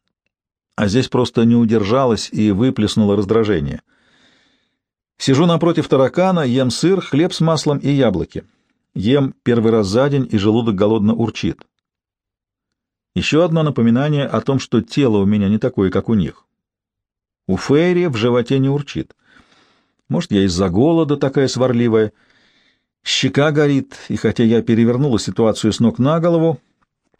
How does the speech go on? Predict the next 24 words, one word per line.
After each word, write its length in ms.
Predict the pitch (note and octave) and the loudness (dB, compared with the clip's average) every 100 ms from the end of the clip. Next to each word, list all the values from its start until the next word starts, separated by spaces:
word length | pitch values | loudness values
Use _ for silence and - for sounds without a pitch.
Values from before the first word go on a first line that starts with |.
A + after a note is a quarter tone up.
| - | -10
это 200 | - A2 | -4 -2
последнее, 640 | G#2+ A#2 - C3+ E3 D3 B2+ | 0 0 2 2 2 2 0
в 80 | - | 0
чем 160 | A#2+ | 0
мне 140 | A#2+ A#2+ | 2 0
хотелось 380 | A2 C3 A#2 G#2 | 0 0 0 -2
бы 100 | G#2 | -2
признаться. 580 | A#2+ G#2+ E2+ - - - _ _ _ _ _ _ _ | -2 0 -2 -4 -14 -20 _ _ _ _ _ _ _
Плюс 240 | G#2 C3 - | -2 -2 0
ко 100 | A#2+ | -2
всему, 400 | - A#2 B2+ C#3+ | 0 0 2 2
я 160 | A2+ | 0
так 180 | A#2 A#2 | 0 0
и 60 | A#2+ | 2
не 100 | B2 | 2
узнала, 500 | A#2+ C3 D#3+ D#3 B2 | 0 0 0 0 -2
что 360 | - - E3 | -6 -2 0
Баликин 640 | C3 C3 D#3 D3+ C#3 C#3 | 2 2 2 0 0 -2
хотел 320 | A#2 A#2 C#3+ C3 | 0 -2 0 -2
сказать 400 | - A2+ B2+ - | -2 0 -2 0
Кардену. 500 | A#2 F2 D2+ C2+ - _ _ _ _ _ _ _ _ _ _ _ _ _ | -2 0 -4 -8 -14 _ _ _ _ _ _ _ _ _ _ _ _ _
Чем 220 | - C3+ B2+ | -2 0 2
сильнее 380 | D3 D#3 C#3 | 2 2 0
усталость, 640 | B2 - E3+ F#3 C#3 - | 0 0 0 0 -2 -8